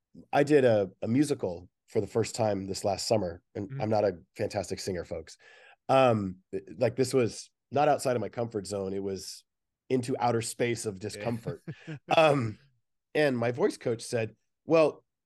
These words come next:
Speaker 1: before you go into audition, just, just do, just do a star pose," right? That was
Speaker 2: Yeah.
Speaker 1: her notion of the power pose, right?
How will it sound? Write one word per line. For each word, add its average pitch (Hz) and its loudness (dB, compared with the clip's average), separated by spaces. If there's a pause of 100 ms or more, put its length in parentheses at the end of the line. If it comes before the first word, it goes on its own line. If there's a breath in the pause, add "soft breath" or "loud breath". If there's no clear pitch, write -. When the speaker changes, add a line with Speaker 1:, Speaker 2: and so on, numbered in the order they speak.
(260)
Speaker 1:
before 127 -4
you 220 -2
go 196 2
into 151 0
audition, 117 -4 (360)
just, - -8
just - -14
do, 147 -2
just 127 -14
do 143 0
a 110 -2
star 123 0
pose," 92 -14
right? 113 -4
That 117 -2
was 113 -4
Speaker 2:
Yeah. 107 -10
Speaker 1:
her 110 0 (300)
notion 117 -2
of 101 -8
the 95 -10
power 107 -4
pose, 92 -12
right? 104 -8